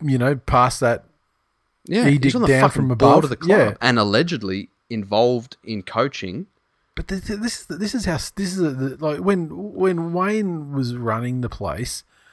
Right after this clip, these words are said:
Speaker 1: it's like when Desi runs a place and when Bellamy runs a place, in that there's, there's this powerful figure at the top, and motherfuckers underneath on the pyramid don't talk out of school.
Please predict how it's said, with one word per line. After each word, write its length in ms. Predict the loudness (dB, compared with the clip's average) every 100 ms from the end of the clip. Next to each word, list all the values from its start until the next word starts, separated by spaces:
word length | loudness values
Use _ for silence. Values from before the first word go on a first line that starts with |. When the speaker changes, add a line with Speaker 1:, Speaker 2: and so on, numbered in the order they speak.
| _ _ _ _ _ -8
Speaker 1:
it's 400 | -6 -6 -10 -12 _ _ _ -10
like 420 | -2 0 0 -2
when 220 | -4 -4
Desi 420 | -4 -4 -4 -6
runs 240 | -6 -6 -8
a 60 |
place 340 | -4 -2 -2 -2
and 80 | -4
when 120 | -4
Bellamy 400 | -4 -6 -6 -6
runs 240 | -6 -6
a 40 | -6
place, 360 | -4 -4 -4
in 120 | -4 -4
that 140 | -6 -12 -20 _ _ _ _ _ _ _ _ _ -2
there's, 300 | 0 0 -6 -16 -20 -20 _ 0
there's 200 | 0 2
this 120 | 0 0
powerful 460 | 2 4 4 2 -4
figure 360 | 0 2 4
at 80 | 2
the 80 | 0
top, 460 | 2 4 2 0 -14 _ _ _ _ _ _
and 340 | -2 -2 -4 -10 _ -20 -20 -16 -8
motherfuckers 640 | 2 4 4 4 4 6 6
underneath 420 | 4 4 2 4
on 100 | 2
the 80 | 2
pyramid 480 | 2 2 4 2 2
don't 240 | 0 2
talk 240 | 0 2 2
out 100 | 2
of 80 |
school. 460 | 0 2 4 2 -4